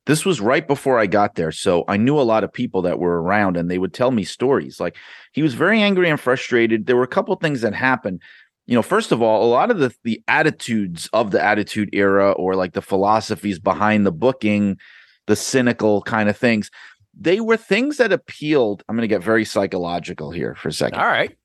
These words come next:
Speaker 1: They were things that appealed to aspects of Vince's real life personality. You know, he could be a vengeful person.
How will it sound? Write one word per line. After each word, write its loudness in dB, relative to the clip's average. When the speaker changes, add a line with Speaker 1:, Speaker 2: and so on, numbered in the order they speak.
Speaker 1:
They 2
were 0
things -2
that 0
appealed -2
to -2
aspects 0
of 2
Vince's 0
real 0
life 0
personality. -2
You 0
know, 2
he -4
could 0
be 0
a 2
vengeful 0
person. -2